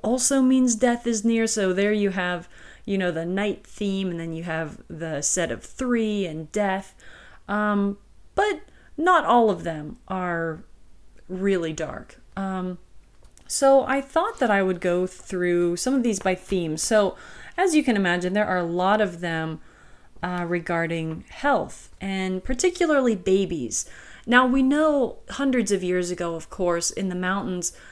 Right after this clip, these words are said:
infant mortality was really high. Um, it, if a child survived, you know, to the age of five or seven,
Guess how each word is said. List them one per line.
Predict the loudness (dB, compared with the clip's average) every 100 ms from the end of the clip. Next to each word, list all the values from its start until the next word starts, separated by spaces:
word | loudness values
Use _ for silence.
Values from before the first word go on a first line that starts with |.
| -20 0
infant | 2 2 -2
mortality | -2 -4 -6 -4 -2 -2 -2 -4
was | -6 -8
really | -2 0 0
high. | 0 0 0 -2 -8 -16 -20 -20 -20 -12
Um, | -8 -6 -6 -4
it, | -4 -4 -8 -20 -8
if | -6 -6 -6
a |
child | -6 -2 0 0
survived, | -2 -2 0 0 2 0 -2
you | -4
know, | -6
to | -6 -2
the | -2
age | 0 -2 -2
of | -4 -8
five | -8 -4 -2 -2 -2
or | -4
seven, | 0 2 2 0 -6